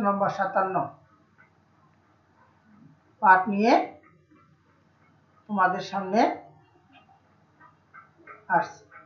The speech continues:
এই যে তোমাদের দশম শ্রেণীর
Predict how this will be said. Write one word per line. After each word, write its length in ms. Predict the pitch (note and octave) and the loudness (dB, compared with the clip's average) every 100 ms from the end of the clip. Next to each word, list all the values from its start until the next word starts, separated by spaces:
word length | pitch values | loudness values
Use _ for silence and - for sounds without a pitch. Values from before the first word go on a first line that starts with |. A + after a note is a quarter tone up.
| _ - - C#5+ - - - _ _ - _ _ - _ _ _ _ _ _ _ _ _ - | _ -20 -20 -20 -20 -20 -20 _ _ -20 _ _ -20 _ _ _ _ _ _ _ _ _ -6
এই 180 | F#3+ F3+ | -4 -2
যে 120 | G3 B3+ - - - _ - - _ | 0 0 0 -10 -20 _ -20 -20 _
তোমাদের 400 | F#3+ F3 F3 A#3+ - - - _ _ F3 | -4 -2 2 0 0 -10 -20 _ _ -10
দশম 260 | D#3 F3 - | -6 -6 -4
শ্রেণীর 300 | G3+ A#3 | 0 0